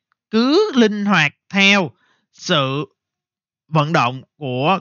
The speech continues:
cung cầu trên thị trường và cũng như là theo dấu chân của Big Boy tạo lập trên thị trường các anh chị nhá. Rồi, thì đấy, đó là kết thúc cái nhóm, à, dòng, à,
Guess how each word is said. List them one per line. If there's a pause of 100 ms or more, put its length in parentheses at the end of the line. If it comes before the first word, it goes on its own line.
cung
cầu
trên
thị
trường
và
cũng
như
là
theo
dấu
chân
của (360)
Big
Boy (180)
tạo
lập (320)
trên
thị
trường
các
anh
chị (680)
nhá. (1120)
Rồi, (560)
thì
đấy,
đó
là
kết
thúc
cái
nhóm,
à,
dòng,
à,